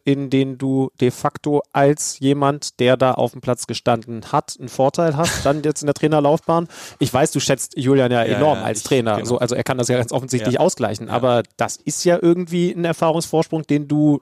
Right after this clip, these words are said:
Speaker 1: den kann man nicht wegwischen.
Speaker 2: Genau, also es ist ein Erfahrungsvorsprung, da hast du schön gesagt, aber es ist kein Allheilmittel und deswegen sind ganz, ganz viele meiner Ex-Kollegen die letzten Jahre, Jahrzehnte gescheitert, die eine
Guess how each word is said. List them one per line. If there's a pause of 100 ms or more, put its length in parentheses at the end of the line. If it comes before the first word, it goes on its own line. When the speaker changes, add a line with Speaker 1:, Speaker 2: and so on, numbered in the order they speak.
(120)
Speaker 1:
den
kann
man
nicht
wegwischen.
Speaker 2:
Genau,
also
es
ist
ein
Erfahrungsvorsprung,
da
hast
du
schön
gesagt,
aber
es
ist
kein
Allheilmittel
und
deswegen
sind
ganz,
ganz
viele
meiner
Ex-Kollegen
die
letzten (160)
Jahre,
Jahrzehnte
gescheitert, (340)
die
eine